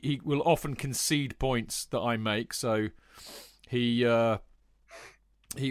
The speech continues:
he, he, well, I mean, I didn't, he didn't have to concede this 'cause he, he and I were talking about at the same time, really. The whole point about Lukaku, you know, needing, I mean, his strengths, ba-, basically what Conte was saying, actually, that his strengths are playing with his back to goal,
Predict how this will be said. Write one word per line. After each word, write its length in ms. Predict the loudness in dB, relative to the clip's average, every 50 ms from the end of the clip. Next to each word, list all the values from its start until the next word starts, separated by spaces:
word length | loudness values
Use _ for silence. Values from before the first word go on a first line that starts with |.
| -2 0
he, 180 | 0 0 0 0
he, 140 | 0 0 4
well, 240 | 6 8 8 10
I 80 | 8 6
mean, 120 | 4 4
I 80 | 2 2
didn't, 180 | 0 -2 -2 -2
he 120 | -2 0
didn't 160 | 0 -2 -4
have 100 | -4 -6
to 60 | -6
concede 340 | -10 -10 -6 -2 -2 -2 0 -2
this 160 | -4 -4 -4
'cause 140 | -6 -4 -4
he, 120 | -4 -2
he 160 | 0 0 0
and 140 | 0 0 0
I 80 | -2 -2
were 60 | -2
talking 260 | -4 -6 -6 -4 0
about 100 | 0 0
at 60 | 0
the 60 | 0
same 180 | 0 0 -2 0
time, 260 | 2 2 4 4 2
really. 140 | 2 0 0
The 100 | 2 2
whole 160 | 2 2 0
point 220 | 0 0 -2 -2 0
about 220 | 2 0 0 2
Lukaku, 720 | 2 -2 -2 0 0 4 4 4 4 4 0 0 0 -2 -4 -8 -18 -20 -20 -20 -20 _ _ -6
you 100 | -4 -2
know, 120 | -2 -2
needing, 760 | -2 -2 -2 0 0 0 0 0 0 0 0 -2 -4 -8 -10 -12 _ _ _ _ _ _
I 60 | _ -4
mean, 160 | -4 -2 2
his 180 | 2 2 0
strengths, 520 | 0 -2 2 4 4 4 4 2 -2 -6 -8
ba-, 300 | -8 2 4 4 4 6
basically 340 | 6 6 6 6 4 0 0
what 160 | -2 -2 -2
Conte 400 | 0 0 0 0 0 -2 -2 -2
was 160 | -2 -6 -6
saying, 280 | -4 -2 -2 -2 -2 -4
actually, 280 | -6 -6 -6 -8 -8
that 140 | -6 -4 -6
his 120 | -4 -6
strengths 360 | -6 -2 -2 -2 -2 -2 -4 -4
are 360 | 0 2 4 4 4 4 2 -2 -10 -20 -20 -10 -4
playing 240 | -2 0 0 0 0
with 80 | -2
his 80 | -2 0
back 260 | 0 0 0 0 -2
to 120 | -8 -10 -4
goal, 480 | 2 4 6 8 8 6 4 2 -2